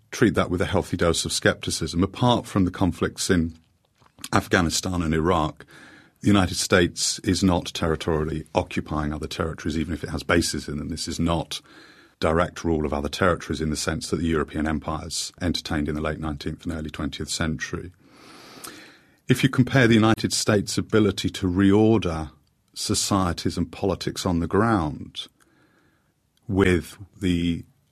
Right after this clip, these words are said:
transformation that the European empires wrought in the colonial world, then the United States' influence is puny. Um, one only needs to look at Iraq and Afghanistan to see that. So I think in the sense of a direct comparison to,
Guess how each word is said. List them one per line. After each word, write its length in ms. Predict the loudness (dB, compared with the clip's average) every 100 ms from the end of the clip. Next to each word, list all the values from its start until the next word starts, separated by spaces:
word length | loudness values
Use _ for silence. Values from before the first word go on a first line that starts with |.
| -8
transformation 680 | 0 2 4 2 2 2 0
that 100 | 2
the 80 | 4
European 420 | 4 2 0 2
empires 840 | 6 6 4 -4 -4 -6 -8 -8 -10
wrought 540 | -6 0 0 -2 -6 -4
in 220 | 0 0
the 140 | -2 -6
colonial 500 | -4 -4 -2 -4 -6
world, 420 | -8 -10 -12 -14 -6
then 200 | 0 4
the 80 | 4
United 260 | 2 0
States' 320 | 0 0 2
influence 460 | 0 0 -2 -2 -2
is 320 | -4 -4 -8 -12 _ -20 0
puny. 320 | 2 2 0 -18 _ _ _ -6
Um, 260 | -2 0
one 140 | 0 2
only 160 | 2
needs 220 | 2 0
to 100 | -4
look 160 | -6 -4
at 60 | -2
Iraq 340 | 0 -2 -4
and 60 | -8
Afghanistan 640 | -2 -2 -2 -4 -8 -8 -16 -14
to 120 | -8
see 200 | -6 -6
that. 460 | -6 -10 -12 -14 -14 _ _ _ -20 -20 -20 _ _ _ _ _ -2
So 160 | 4
I 60 | 4
think 320 | 6 6 8
in 120 | 6
the 60 | 6
sense 420 | 4 4 4 2
of 100 | 0
a 60 | 2
direct 460 | 4 6 4 2
comparison 640 | -2 0 2 2 2 0 0
to, 600 | 2 4 4 4 0